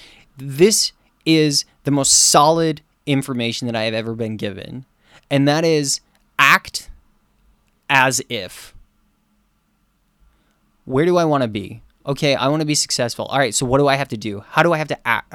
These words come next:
or how do I have to be successful? Well, I have to act successful, right? How do I be happy? Uh, you know, I wanna be happy. Okay, so how do I be happy? You know what? I act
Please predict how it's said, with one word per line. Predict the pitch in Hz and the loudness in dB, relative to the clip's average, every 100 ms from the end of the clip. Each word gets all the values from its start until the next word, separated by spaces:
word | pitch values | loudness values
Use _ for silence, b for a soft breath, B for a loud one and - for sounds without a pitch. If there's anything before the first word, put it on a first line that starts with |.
| 151 | -8
or | 151 | -4
how | 160 | -2
do | 175 | 0
I | |
have | 170 | -2
to | 156 | -4
be | 120 - 139 147 | -10 -6 -4 -4
successful? | - - 175 - 190 | -4 -4 -4 -4 -2
Well, | 139 | 0
I | 127 | 0
have | 135 | -2
to | 131 - | -6 -4
act | 113 - | -4 -4
successful, | - - 104 - 95 98 143 _ _ _ _ _ _ _ _ _ _ | -6 -6 -6 -6 -8 -16 -18 _ _ _ _ _ _ _ _ _ _
right? | 120 117 131 _ _ _ _ _ _ _ | -6 -4 -6 _ _ _ _ _ _ _
How | - | -4
do | 175 185 | 0 0
I | |
be | 156 - 123 120 | -2 -6 -6 -4
happy? | 113 - 110 113 113 98 - 131 - _ _ _ _ _ - | -6 -6 -8 -8 -10 -14 -16 -20 -20 _ _ _ _ _ -8
Uh, | 139 | 0
you | 135 | 2
know, | 131 | 2
I | 127 | 0
wanna | 135 147 147 143 | 0 0 2 0
be | 127 | -2
happy. | 110 110 101 - 95 | -4 -6 -10 -12 -8
Okay, | 147 - | -6 -4
so | 135 - | -4 -2
how | - | -2
do | 156 | 0
I | 147 | 0
be | 135 | -2
happy? | 123 117 131 | -2 -4 -4
You | 139 | -2
know | 139 | 0
what? | 156 - | 0 0
I | 135 | -2
act | - 117 - | 0 -2 -4